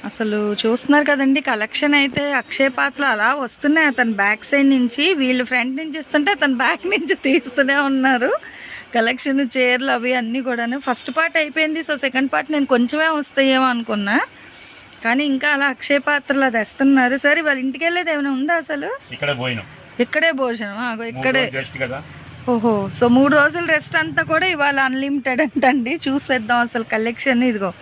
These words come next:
Speaker 1: ఆ కలర్ చార్ట్ అది కూడా నిజంగా భలే హైలైట్ ఉన్నది. అసలు చూడండి ఎంత బాగుందో. ఆ, సరే, ఇప్పుడు పదం వాడతారు కృష్ణుడిది, ఏంటది, వెన్నపూస అని. So అలా ఉన్నాయి ఈ కలెక్షన్ అయితే మనకి. ఇవైతే లాంగ్ ఫ్రాక్స్‌కి చక్కగా సిల్వర్ వేసిన, కాంట్రాస్ట్ బ్లౌజ్ వేసిన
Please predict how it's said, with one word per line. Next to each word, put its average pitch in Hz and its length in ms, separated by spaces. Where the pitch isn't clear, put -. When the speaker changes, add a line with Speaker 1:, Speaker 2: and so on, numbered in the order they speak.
Speaker 1:
ఆ - 40
కలర్ 233 380
చార్ట్ 285 160
అది 254 220
కూడా 247 200
నిజంగా 240 460
భలే 214 380
హైలైట్ 254 500
ఉన్నది. 208 380
అసలు 208 260
చూడండి 247 220
ఎంత 214 220
బాగుందో. 208 420
ఆ, 208 40
సరే, 247 300
ఇప్పుడు 269 220
పదం 277 280
వాడతారు 269 420
కృష్ణుడిది, 247 480
ఏంటది, 262 280
వెన్నపూస 269 680
అని. 185 480
So 233 60
అలా 208 400
ఉన్నాయి 262 420
ఈ 330 40
కలెక్షన్ 254 580
అయితే 240 300
మనకి. 233 460
ఇవైతే 302 600
లాంగ్ 233 300
ఫ్రాక్స్‌కి 247 580
చక్కగా 226 380
సిల్వర్ 233 520
వేసిన, 226 420
కాంట్రాస్ట్ 220 720
బ్లౌజ్ 208 460
వేసిన 214 600